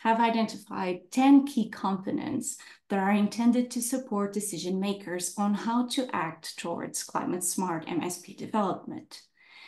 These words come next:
And some of these key components are more operational in nature, being practical channels to action, and others are more conceptual and work as foundational principles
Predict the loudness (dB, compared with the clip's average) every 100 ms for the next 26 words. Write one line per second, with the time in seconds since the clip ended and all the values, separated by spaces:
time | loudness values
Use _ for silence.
0 | -20 -6 2 4 6 8 10 8 4 4
1 | 2 -2 0 2 2 0 -2 0 2 0
2 | 0 -4 -6 -2 0 -2 -4 -2 0 0
3 | -2 -2 2 6 8 6 2 -2 0 2
4 | 0 -2 _ 2 2 0 -2 -4 -2 -2
5 | 0 0 0 0 2 2 -2 -4 -2 -2
6 | -4 -6 -4 0 2 0 -6 _ _ _
7 | _ _ _ 2 2 2 0 2 2 2
8 | 0 0 2 2 2 -2 -6 -6 -2 2
9 | 0 -2 -2 -2 -2 -2 2 2 2 -2
10 | -4 -8 -6 -4 0 0 -2 -4 -2 -2
11 | 2 8 8 8 0 -6 -6 -6